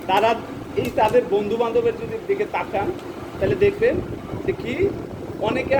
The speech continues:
আছে, তারা আজকে অনেক বড় বড় অফিসার, অনেক বড় অফিসার, স্কুলে চাকরি করছে, কলেজের প্রভাষক, অধ্যাপক হিসেবে চাকরি করছে, কেউ আইনজীবী আছে, কেউ অনেক বড় বড় চাকরি করছে। কিন্তু জীবনে তারা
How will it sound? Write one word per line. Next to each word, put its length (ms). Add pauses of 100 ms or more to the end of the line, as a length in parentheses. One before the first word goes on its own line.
আছে, 200 (460)
তারা 240
আজকে 240
অনেক 140 (220)
বড় 120 (100)
বড় 100 (100)
অফিসার, 380 (1120)
অনেক 180 (120)
বড় 160 (100)
অফিসার, 400 (1000)
স্কুলে 320
চাকরি 300
করছে, 280 (380)
কলেজের 400
প্রভাষক, 440 (160)
অধ্যাপক 400
হিসেবে 300
চাকরি 300
করছে, 220 (120)
কেউ 120 (100)
আইনজীবী 340 (120)
আছে, 160 (160)
কেউ 120 (120)
অনেক 160 (100)
বড় 200
বড় 120 (120)
চাকরি 280
করছে। 220 (540)
কিন্তু 180 (100)
জীবনে 380 (720)
তারা 200